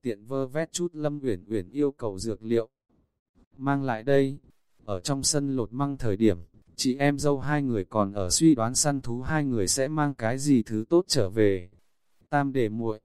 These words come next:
ngươi nói này hai anh em đến bây giờ còn không có trở về, không phải là bắt được đến so tiểu lợn rừng lớn hơn nữa ra hỏa đi.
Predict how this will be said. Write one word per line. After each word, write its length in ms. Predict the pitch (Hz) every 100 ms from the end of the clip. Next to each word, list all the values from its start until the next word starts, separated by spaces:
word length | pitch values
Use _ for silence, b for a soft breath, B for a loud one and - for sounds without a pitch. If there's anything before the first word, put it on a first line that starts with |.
| _ -
ngươi 260 | 127 147
nói 240 | 135 120 131
này 240 | 151 110
hai 280 | 104 143 143
anh 200 | 131 143
em 200 | 139 139
đến 240 | 117 127
bây 160 | 147 147
giờ 220 | 135 123 101
còn 240 | 110 95
không 240 | - 147
có 180 | 127 123
trở 240 | - 135 95
về, 400 | 107 101 90 98 - _
không 220 | - 151
phải 280 | 139 120 90
là 160 | 101 98
bắt 220 | 170 156
được 220 | 131 101
đến 200 | 110 120
so 260 | - 151 139
tiểu 240 | 135 92
lợn 280 | 98 113 104
rừng 220 | 110 101
lớn 220 | 101 113
hơn 260 | 135 156 143
nữa 160 | 147 151
ra 200 | 147 143
hỏa 240 | 135 95
đi. 320 | 135 151 156